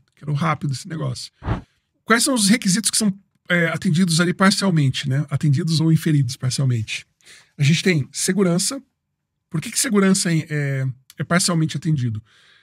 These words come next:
Porque olha aqui no nosso desenho. A gente tem aqui questões de segurança que eu já tenho aqui no meu legado. Eu já tenho meu legado aqui com segurança sendo resolvida de alguma maneira.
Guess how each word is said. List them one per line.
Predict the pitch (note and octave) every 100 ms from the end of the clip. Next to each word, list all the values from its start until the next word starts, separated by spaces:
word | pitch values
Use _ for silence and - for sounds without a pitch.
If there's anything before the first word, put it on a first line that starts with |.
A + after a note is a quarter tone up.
| _ _
Porque | F#3 E3+
olha | A3 G#3
aqui | G3+ G3
no | F3+
nosso | E3+ -
desenho. | E3 C#3 C#3 A#2 A#2 _ _ _ _ _ _ _ -
A | C3+
gente | D3 C#3
tem | D#3+
aqui | D#3+ D#3 D#3+
questões | E3 - E3 E3 D#3+ C3+ - - _ _ _ _ _ _ _
de | C#3+ D#3
segurança | - D3 D#3 D3
que | E3
eu |
já | D#3
tenho | D3 D3+
aqui | D3+
no | D3+
meu | C#3+
legado. | C#3 C#3 C#3 D#3+ B3 - _ _ _
Eu | -
já | C#3
tenho | F#3+ D#4 E3+
meu | D#3
legado | D3+ C3+ C3
aqui | -
com | -
segurança | D#3 F3+ A3+ F#3 G#3 F#3+ _ -
sendo | - E3+
resolvida | E3+ F#3+ D#3+ E3+
de | F#3+
alguma | F#3
maneira. | G3+ B3+ E3